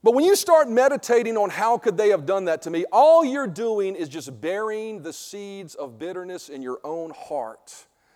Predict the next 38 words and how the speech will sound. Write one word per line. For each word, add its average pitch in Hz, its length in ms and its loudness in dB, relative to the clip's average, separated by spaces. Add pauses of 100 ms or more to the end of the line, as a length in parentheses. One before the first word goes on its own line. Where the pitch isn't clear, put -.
(100)
that 143 120 -12
are 139 60 -8
gonna 143 180 -10
be 143 80 -8
destructive 156 680 -10
to 127 140 -20
you 131 260 -10
at 104 80 -10
some 123 240 -14
point 120 240 -14
in 110 60 -16
the 107 60 -16
future. 98 420 -20 (1300)
So 247 140 -2
we 226 120 2
have 285 200 2
to 277 80 -2
make 254 220 4
decisions 185 760 -4 (160)
that 202 160 2
says, 220 460 4 (120)
"I 233 220 2
am 202 240 -2
not 220 640 2
going 220 380 4
to 214 160 -8
render 202 520 0
a 175 80 0
verdict." 160 380 -2
Why? 185 260 2
Let 196 140 -2
me 269 80 -6
tell 240 140 0
you 190 100 -2
why. 160 240 0
Number 170 200 -6
one, 156 280 -6
why? 92 300 -8